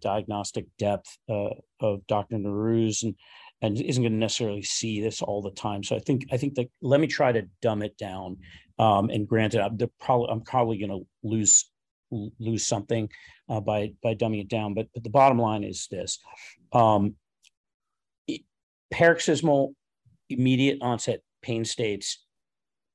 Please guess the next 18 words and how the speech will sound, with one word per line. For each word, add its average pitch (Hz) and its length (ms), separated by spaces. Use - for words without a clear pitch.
have 131 260
a 120 40
high 123 260
probability 107 720
of 101 180
responding 101 680
to 101 460
our, 98 220
our 110 140
various 104 500
ablative, 98 580
uh, 101 500
armamentarium. 95 840
Uh, 104 440
and, 131 280
and 131 140
that 131 280
may 127 560